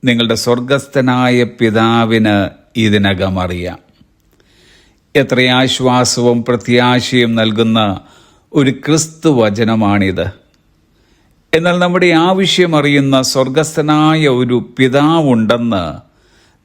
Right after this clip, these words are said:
നാം അറിയാതെ പോകുന്നത് കൊണ്ടാണ് എന്ത് തിന്നും, എന്ത് കുടിക്കും, എന്തുടുക്കും എന്നിങ്ങനെ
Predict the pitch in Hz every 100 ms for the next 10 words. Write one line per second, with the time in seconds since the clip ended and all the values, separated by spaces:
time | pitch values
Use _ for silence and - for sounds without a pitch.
0 | - 151 170 156 143 156 180 190 202 202
1 | 175 160 151 147 143 139 123 110 104 95
2 | 90 82 92 - 202 - _ _ _ _
3 | - 92 92 98 98 113 117 117 135 175
4 | 208 - _ _ _ _ - 127 143 170
5 | 190 170 151 147 143 120 90 - - _
6 | _ - 127 143 175 160 143 170 170 -
7 | 180 139 123 120 113 107 101 92